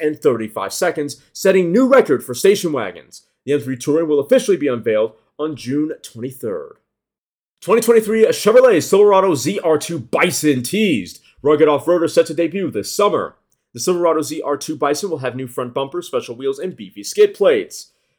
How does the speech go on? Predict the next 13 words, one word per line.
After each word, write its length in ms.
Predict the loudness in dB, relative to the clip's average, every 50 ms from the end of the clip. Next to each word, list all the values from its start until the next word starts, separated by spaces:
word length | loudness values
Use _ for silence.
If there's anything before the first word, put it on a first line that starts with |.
| _ _ -4
Rising 340 | 0 2 2 2 4 4
material 380 | 2 2 2 2 2 2 2 0
costs 320 | 0 0 -2 -2 -2 -4
mean 140 | -8 -8 -8
the 60 | -8 -8
Ford, 380 | -4 -2 0 0 0 -2 -6 -12 _ _ _ _ _ _
the 60 | -12
Ford 280 | -6 0 2 4 4 4
Mach-E 440 | 2 0 -2 -2 -4 -6 -10 -6 -4
is 180 | -4 -4 -4 -4
no 440 | -4 -2 2 6 6 6 6 4 2
longer 400 | 0 0 0 0 0 -2 -4 -6
profitable. 880 | -6 -8 -8 -2 0 2 2 4 4 4 4 4 4 0 0 -2 -6